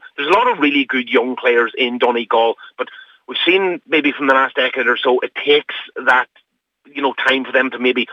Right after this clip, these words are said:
rubber stamp their authority in the actual t-, game itself. But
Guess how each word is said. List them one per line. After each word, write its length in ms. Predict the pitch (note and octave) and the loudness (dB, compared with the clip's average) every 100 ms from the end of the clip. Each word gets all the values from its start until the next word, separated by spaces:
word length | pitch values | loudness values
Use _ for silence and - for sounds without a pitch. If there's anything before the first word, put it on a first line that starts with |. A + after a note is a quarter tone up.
| - | -8
rubber 360 | C3 D3 C#3+ D3 | 2 2 4 0
stamp 320 | - C3+ B2 | 0 -2 0
their 120 | B2+ | 0
authority 600 | B2 - B2+ B2+ B2 A#2+ - - _ | 0 0 0 2 0 -4 -8 -20 _
in 160 | C#3 | -4
the 120 | B2+ B2 | 0 2
actual 360 | A#2+ - A#2 | 0 -2 -8
t-, 140 | - E2 | -10 -10
game 300 | - B2+ A#2 | -4 -2 -2
itself. 320 | - B2 A#2+ | 2 2 2
But 120 | - | -2